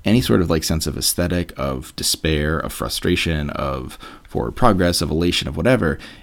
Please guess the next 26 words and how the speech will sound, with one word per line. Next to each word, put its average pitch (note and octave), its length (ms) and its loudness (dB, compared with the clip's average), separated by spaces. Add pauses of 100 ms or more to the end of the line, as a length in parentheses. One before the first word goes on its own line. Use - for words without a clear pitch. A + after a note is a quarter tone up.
(120)
is F#2 100 2
based F#2 320 4
around D#2 240 0
this, - 160 -6
just, - 220 -4
like, E2 220 -4 (180)
the D#2 100 0
absurdity E2 840 4 (260)
of D#2+ 440 0
how C#2+ 340 -4
complex E2 720 -2
you E2 80 0
can D2+ 220 -2
get E2 320 -2 (480)
with D#2+ 440 2 (160)
two - 240 2
button D2+ 380 -2
games. D2 400 -4 (440)
Um, E2 540 2 (1200)
you A#2+ 100 8
know, C2 140 4
the A2 280 2
fact G2 420 -2
that G2 400 0
the F2+ 140 2
entire F2 920 0